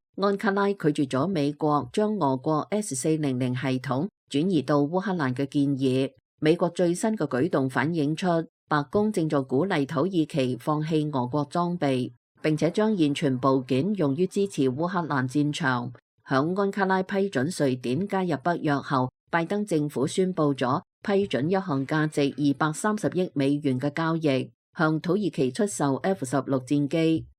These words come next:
通過呢個計劃，土耳其將獲得四十架新嘅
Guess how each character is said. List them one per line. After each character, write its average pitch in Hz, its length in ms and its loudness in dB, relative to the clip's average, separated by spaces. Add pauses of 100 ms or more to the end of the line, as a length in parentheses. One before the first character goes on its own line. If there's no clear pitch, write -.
(180)
通 208 220 0
過 156 200 2
呢 175 160 2
個 165 140 -2
計 147 260 2
劃， 131 220 0 (220)
土 160 100 2
耳 190 240 0
其 139 220 2
將 208 260 0
獲 139 220 2
得 190 120 2
四 165 240 -2
十 139 220 -2
架 147 180 2
新 196 320 -2
嘅 143 200 0